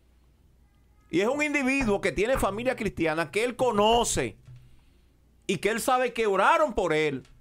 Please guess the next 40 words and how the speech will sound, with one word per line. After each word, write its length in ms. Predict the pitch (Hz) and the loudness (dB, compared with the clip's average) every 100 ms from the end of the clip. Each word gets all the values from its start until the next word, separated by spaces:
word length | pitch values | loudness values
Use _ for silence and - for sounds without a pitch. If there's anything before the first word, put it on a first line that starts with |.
| _ _ _ _ _ _ | _ _ _ _ _ _
y 100 | 180 | -6
que 140 | 185 214 | -2 0
donde 340 | 202 196 226 | 0 2 2
él 100 | 330 | 2
llegó, 320 | 311 247 214 | 2 2 2
a 40 | 190 | 2
lo 140 | 180 | 4
alto 240 | 240 285 269 | 4 2 -2
que 100 | 226 | -2
él 80 | 180 | -2
llegó, 400 | 165 131 120 117 _ _ _ _ _ _ | -2 0 -2 -4 _ _ _ _ _ _
tiene 280 | 180 208 240 | -4 -2 -2
que 100 | 220 | -2
agradecérselo 600 | 185 165 151 175 175 165 | 0 0 -2 -4 -2 0
a 40 | |
Dios 160 | 160 165 | 0 -2
primeramente, 840 | 151 143 151 117 107 98 - - - _ _ - | -4 -4 -4 -4 -8 -10 -14 -18 -20 _ _ -6
independientemente 1000 | 165 165 151 175 196 247 247 233 247 233 | -2 -2 -2 -2 -2 -2 -2 -2 -2 -2
de 120 | 185 | -2
que 100 | 180 | -2
después 320 | 160 160 214 | -2 -2 -2
se 60 | 233 | -2
haya 120 | 214 | -2
metido 320 | 208 165 208 185 | -2 -4 -4 -4
en 60 | |
ese 180 | 180 202 | -4 -4
mundo 260 | 180 180 160 | -6 -2 -4
oscuro. 460 | - 120 107 98 - _ _ _ _ _ _ _ _ _ _ | -2 -2 -2 -4 -12 _ _ _ _ _ _ _ _ _ _
Pero 240 | 151 156 | -2 -2
todo 160 | 135 135 | -2 -2
el 80 | 127 | -2
mundo 240 | 131 127 | -4 -6
tiene 220 | 120 131 | -4 -4
me-, 240 | 127 165 156 | -2 -4 -4
miedo. 340 | 147 151 127 - | -4 -2 -2 -2
Ay, 320 | 151 247 220 - | -2 -2 -6 -12
yo 680 | 151 240 277 269 262 - _ _ _ _ _ | -4 0 2 0 0 -4 _ _ _ _ _
entendí, 800 | - 214 185 180 170 202 135 139 - | -4 -2 -2 -2 -2 -2 -2 -6 -14
en 100 | 135 | -10
conclusión, 600 | 156 139 147 139 131 | -8 -6 -8 -4 -6